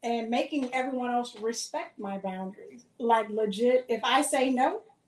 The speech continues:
I meant no. That's it. And, and that's part of my peace. That is part of maintaining my peace. I have established over the last year and a half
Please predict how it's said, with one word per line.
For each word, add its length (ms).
I 200
meant 240
no. 400
That's 240
it. 280
And, 260
and 200
that's 180
part 220
of 60
my 220
peace. 280
That 260
is 140
part 380
of 80
maintaining 800
my 180
peace. 520
I 180
have 60
established 920
over 300
the 80
last 760
year 300
and 100
a 60
half 400